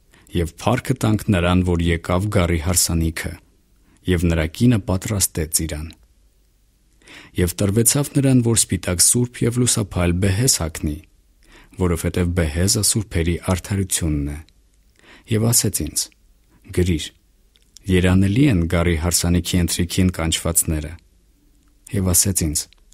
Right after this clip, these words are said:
«Սրանք Աստծո ճշմարիտ խոսքերն են»։ Եվ ես ընկա նրա ոտների առաջին, որ երկրպագեմ նրան, և ասեց ինձ. «Զգույշ կաց, մի անիր։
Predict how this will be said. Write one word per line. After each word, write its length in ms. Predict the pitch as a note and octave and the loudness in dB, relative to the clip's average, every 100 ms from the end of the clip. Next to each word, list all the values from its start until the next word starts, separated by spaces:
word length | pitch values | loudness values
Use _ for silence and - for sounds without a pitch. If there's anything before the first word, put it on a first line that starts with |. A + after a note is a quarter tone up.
| - - - | -20 -20 -4
«Սրանք 480 | - - G2 A2 - | -2 2 2 2 0
Աստծո 420 | G#2+ G2 - C3+ | 0 0 2 2
ճշմարիտ 540 | C3 - - A#2 A2 - | 2 -2 0 2 2 0
խոսքերն 560 | A#2+ A#2 - C#3+ G#2+ D#2+ | 0 0 2 2 2 0
են»։ 100 | E2+ - _ _ _ _ _ _ - _ | -4 -18 _ _ _ _ _ _ -20 _
Եվ 240 | - F2+ A2+ | -2 0 2
ես 140 | A#2+ | 4
ընկա 260 | C#3+ C#3 D3 | 2 2 2
նրա 220 | F#2 E2+ | 2 2
ոտների 400 | F2 E2 F2+ F2 | 0 0 2 2
առաջին, 460 | E2+ F2 - A#2+ A2 | 2 0 0 0 2
որ 140 | F#2+ | 0
երկրպագեմ 720 | F#2+ G2+ - - G#2+ A#2 B2+ F#2 | -2 -4 -4 -6 -2 0 2 2
նրան, 320 | D#2 D2+ D2+ - _ _ _ _ - | 0 -4 -8 -16 _ _ _ _ -8
և 180 | G#2 G2 | -4 0
ասեց 320 | G#2 - E2 | 0 0 -2
ինձ. 200 | E2+ D#2 - - _ _ _ _ _ - | -4 -4 -4 -6 _ _ _ _ _ -6
«Զգույշ 380 | - E2+ A#2 - | -4 0 -2 -2
կաց, 260 | F2 D#2+ - - _ _ _ - | -4 -4 -4 -6 _ _ _ 0
մի 160 | G#2 C3+ | 2 2
անիր։ 320 | E2 D2+ | 0 -6